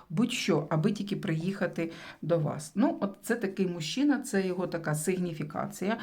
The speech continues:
Якщо ви відчуваєте, що це ваш, то будете дивитися далі. Якщо ні, ну, то, то значить це не ваш розклад. А я зараз беру ці карти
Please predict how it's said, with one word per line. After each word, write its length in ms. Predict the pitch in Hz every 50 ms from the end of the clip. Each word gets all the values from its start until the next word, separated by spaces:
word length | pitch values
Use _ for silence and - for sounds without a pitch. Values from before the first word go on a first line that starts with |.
| - - - - -
Якщо 260 | 202 202 202 277 269
ви 120 | 254 240
відчуваєте, 720 | 208 208 208 202 - 214 196 196 185 175 165 165 165 165
що 160 | 156 151 - -
це 180 | 151 - 170
ваш, 300 | 175 202 277 349 381 370
то 120 | - - 170
будете 360 | 175 196 202 196 - - 160
дивитися 520 | 151 160 160 160 160 151 156 151 - 143
далі. 400 | 143 143 147 151 151 160 220 - - - - - -
Якщо 420 | - 185 202 208 202 - - 208 208 202
ні, 200 | 214 285 339 330 196
ну, 180 | 214 214 262
то, 180 | 277 - 226 196
то 220 | 196 196 - 202
значить 400 | 196 208 247 269 262 - 196 -
це 160 | - 196 190 190
не 100 | 180 170
ваш 300 | 165 160 170 160 - 156
розклад. 520 | 151 151 - - - - 156 151 147 - - - - - - - -
А 80 | 185
я 160 | 190 202 202 185
зараз 260 | 180 170 165 165 165
беру 240 | 165 180 185 185 185
ці 160 | 185 - 214
карти 500 | 202 - 302 339 339 339 - 294 285